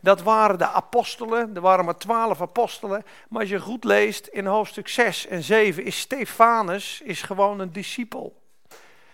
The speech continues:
Hè, op een gegeven moment is er een, eh, eh, de weduwen die worden verzaakt in de dagelijkse bediening. En dan zeggen de apostelen, eh, "Zoek zeven mannen uit uzelf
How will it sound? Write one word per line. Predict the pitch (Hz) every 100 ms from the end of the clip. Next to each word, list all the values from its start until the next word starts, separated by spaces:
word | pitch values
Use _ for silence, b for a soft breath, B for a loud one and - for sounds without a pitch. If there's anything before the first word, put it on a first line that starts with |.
| b
Hè, | - 196
op |
een | 202
gegeven | 208 214
moment | 208 190 392
is | 294 -
er | 226 214
een, | 180 175
eh, | 170 165 165 - -
eh, | 247 196
de | 170
weduwen | 170 226 233 208 190
die | 190
worden | 185 190 160
verzaakt | 165 214 214 190
in | 208
de | 190
dagelijkse | 175 214 214 180 - 180
bediening. | 165 233 247 247 247 B B B
En | 208
dan | 196
zeggen | 214 196
de | 190
apostelen, | - 247 240 - 220 214 B B
eh, | - 220 202 220
"Zoek | - 277 -
zeven | - - 277 285 202 196
mannen | 214 262 262 269 311
uit | 320 247 254
uzelf | 233 170 240 254 240 -